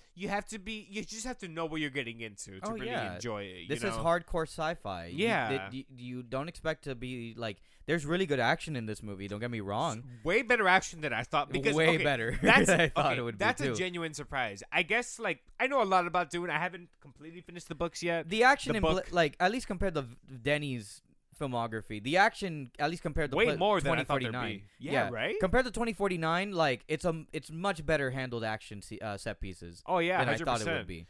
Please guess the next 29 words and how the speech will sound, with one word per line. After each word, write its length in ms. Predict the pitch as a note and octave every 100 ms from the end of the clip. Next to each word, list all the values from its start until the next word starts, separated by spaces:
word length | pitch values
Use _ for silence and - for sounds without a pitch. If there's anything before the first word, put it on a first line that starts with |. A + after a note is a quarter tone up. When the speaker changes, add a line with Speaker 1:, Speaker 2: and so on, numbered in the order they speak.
| -
Speaker 1:
And, 180 | D#3 E3+
like, 220 | E3+ C#3+ -
Speaker 2:
I 80 |
thought 100 | D3
it 40 | F3+
would 60 | D#3+
Speaker 1:
you 40 |
Speaker 2:
be 60 | F3+
much 240 | E3 C#3+
more 100 | D3+
controlled 480 | C#3+ B2 C#3+ C3+ C3
or 80 | A#2+
sporadic. 680 | - A#2 G#2+ G#2 D#2 - - _ -
Speaker 1:
Yeah, 300 | C#3+ F3 A3+
Speaker 2:
really. 120 | D3 C#3+
Speaker 1:
no, 180 | E3+
this 260 | B2+ D3 -
is 120 | D#3+
very 280 | C#3 D3+ D#3+
much, 340 | D#3 D#3 - D3
like, 400 | C3+ B2 - - -
there's 300 | C3 E3 D#3+ - F3+
a 80 |
build 440 | D#3 A#2 E3 E3 D#3+
up 160 | D3+ -
to 200 | D3+ C#3
everything. 600 | C3 A#2+ - A2 G2+ G#2 - -
The 220 | C3+ F3+
thing, 400 | F#3 - G#3 A#3